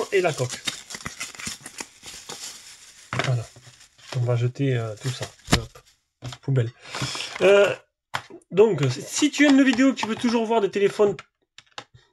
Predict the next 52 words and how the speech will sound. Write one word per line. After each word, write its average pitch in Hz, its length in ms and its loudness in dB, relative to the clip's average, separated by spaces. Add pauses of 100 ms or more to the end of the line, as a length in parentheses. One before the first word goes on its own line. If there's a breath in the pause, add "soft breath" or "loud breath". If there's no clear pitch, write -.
je 120 100 -8
ne 110 100 -4
dis 117 160 -8 (220)
pas 123 120 0
mauvais, 160 520 6
mais 143 200 -6
des 104 100 -6
téléphones 123 400 2
low 151 120 4
cost, 247 200 0 (300 loud breath)
tu - 120 -8
peux 277 100 2
t'abonner 165 420 2
ou 202 100 -4
tu 147 140 -10
peux 151 440 -2
faire 151 180 -4
un 143 80 0
petit 143 180 -6
don 156 140 0
si - 140 -4
vraiment 131 200 2
tu 131 140 0
nous 127 160 4
aimes 127 120 4
vraiment 123 300 2
à 123 60 -2
fond 139 180 -2
de 131 60 2
la 123 80 2
folie, 131 260 0
de 127 60 2
l'amour, 127 260 4
hein. 123 60 -4 (400 loud breath)
Tu - 140 -14
t'abonnes 131 380 4 (120)
directement, 131 560 2
hein. 120 160 -2 (840)
Tu - 160 -16
peux 151 100 0
nous 143 140 4
envoyer 147 180 4
un 143 100 2
don 151 200 0
sur 139 160 -6
Tipeee 143 320 -4
ou - 140 2
directement 175 320 0
avec - 100 -6
le - 80 -2
bouton, 156 240 2
euh, 143 720 2